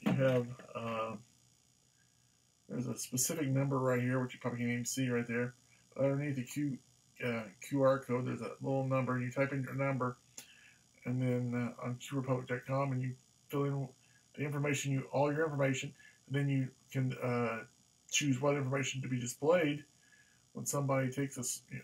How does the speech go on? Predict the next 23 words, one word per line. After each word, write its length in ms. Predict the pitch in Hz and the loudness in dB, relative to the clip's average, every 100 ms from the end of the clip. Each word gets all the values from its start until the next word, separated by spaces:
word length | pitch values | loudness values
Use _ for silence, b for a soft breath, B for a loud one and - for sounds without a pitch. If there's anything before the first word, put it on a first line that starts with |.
| - | -8
a 40 | |
smartphone 580 | 127 151 147 135 131 131 | -4 0 -2 -2 -2 0
or 100 | 127 | 2
whatever 320 | 123 127 139 | 2 0 0
and 160 | 143 127 | -2 -4
scans 440 | - 151 165 131 | -6 -6 -4 -4
this. 320 | - 139 - - b b b b b - | -4 -4 -4 -8 b b b b b -16
It 140 | 107 | -8
can 100 | 127 | -4
show 300 | 127 139 135 | -2 0 2
your 220 | 131 127 | 2 0
emergency 560 | 131 131 135 139 147 143 | 0 0 -2 -4 -6 -6
or 80 | 139 | -6
contact, 540 | - 131 131 131 127 | -4 -2 0 0 2
wha-, 200 | 160 180 | 6 8
whatever 260 | 156 190 175 | 10 8 8
you 160 | 170 | 2
want 220 | 165 165 143 | 0 -2 -2
displayed, 600 | 131 - 180 151 151 147 123 | -4 4 6 8 4 -2 -6
you 80 | 135 | -6
can, 260 | 135 135 160 | -4 -6 -6
you 120 | 156 | -4
know 160 | 131 | -4